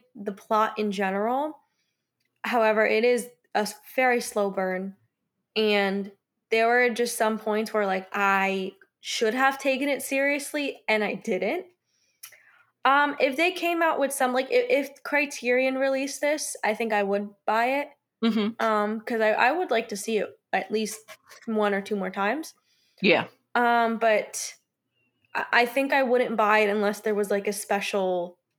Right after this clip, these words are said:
Speaker 1: disc. Because it is on
Speaker 2: Gotcha.
Speaker 1: Netflix. So
Speaker 2: That is
Speaker 1: I don't
Speaker 2: true.
Speaker 1: know. I don't know if I would, like, keep it unless Criterion or it, it was a special disc, uh, like, edition collector's disc. But eight out of ten, I was,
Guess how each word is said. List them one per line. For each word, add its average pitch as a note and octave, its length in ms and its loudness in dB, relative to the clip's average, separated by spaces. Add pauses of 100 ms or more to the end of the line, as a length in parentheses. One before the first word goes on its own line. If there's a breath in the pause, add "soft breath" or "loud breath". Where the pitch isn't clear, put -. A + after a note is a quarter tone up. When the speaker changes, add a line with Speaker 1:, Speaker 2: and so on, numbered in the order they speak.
(500)
Speaker 1:
disc. F#3+ 420 -4 (1500 loud breath)
Because A#3 280 0
it B3 60 4
is C4 100 4
on E3 180 6
Speaker 2:
Gotcha. - 240 2
Speaker 1:
Netflix. A#2+ 260 2 (1040)
So - 160 0
Speaker 2:
That G#3+ 100 8
is G#3+ 80 8
Speaker 1:
I G#3+ 40 6
don't A3 80 6
Speaker 2:
true. E3+ 100 6
Speaker 1:
know. G3 320 0
I G#3 80 2
don't G#3 160 2
know G#3 80 4
if G#3 120 0
I G#3 100 4
would, G3 180 0
like, F#3+ 160 -2
keep G#3 200 -4
it G3+ 120 2
unless F#3+ 240 -2
Criterion D4+ 760 -2
or G#3+ 300 2
it, G#3 220 0
it G#3+ 120 2
was G#3 160 0
a G3 40 -10
special G#3 380 -2
disc, G3 260 -4 (100)
uh, F3+ 260 -2
like, F#3+ 160 -2
edition F#3 480 -6 (260)
collector's F#3 440 -6
disc. - 320 -16 (300)
But C4+ 120 0
eight D#4 120 2
out D#4+ 140 4
of D#4 80 -2
ten, C#4 180 -2
I G#3+ 80 2
was, G#3 280 -2